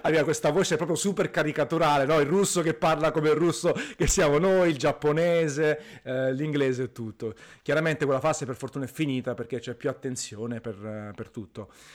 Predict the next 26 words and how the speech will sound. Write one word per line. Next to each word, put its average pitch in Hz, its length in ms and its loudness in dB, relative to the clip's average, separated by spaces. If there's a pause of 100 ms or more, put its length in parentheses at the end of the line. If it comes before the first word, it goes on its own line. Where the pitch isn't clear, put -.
(180)
Eh, 117 420 -8 (120)
nel 139 160 -4
doppiaggio 170 520 2
di 147 80 -2
un 143 100 0
certo 143 240 -4
livello 147 260 2
non 131 120 0
viene 143 180 0
praticamente 120 460 -6
più 123 120 -10
utilizzata, 123 380 -2
forse 170 220 -4
soltanto 180 340 -2
per 202 120 -2
i 190 40 -8
giapponesi, 180 600 -4
talvolta 131 440 -4
io 131 60 0
ho 127 40 -6
visto, 127 220 -8
ad 120 60 -8
esempio, 127 260 -6
anche 123 180 -8
l'ultimo 131 340 -8
Samurai, 127 580 -4